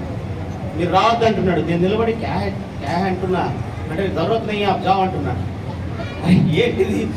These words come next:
అంటే, నేను నాలుగు రోజుల ముందు నేను ఆపరేషన్ చేయించుకున్నాను అమీలియా హాస్పిటల్లో, చక్కగా ఈరోజు బతికున్నానంటే ఆరోగ్యశ్రీ మూలంగా బతికున్నాను.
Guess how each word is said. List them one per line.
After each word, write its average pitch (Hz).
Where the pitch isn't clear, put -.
అంటే, 180
నేను 202
నాలుగు 196
రోజుల 226
ముందు 220
నేను 196
ఆపరేషన్ 190
చేయించుకున్నాను 175
అమీలియా 180
హాస్పిటల్లో, 151
చక్కగా 220
ఈరోజు 196
బతికున్నానంటే 196
ఆరోగ్యశ్రీ 190
మూలంగా 180
బతికున్నాను. 160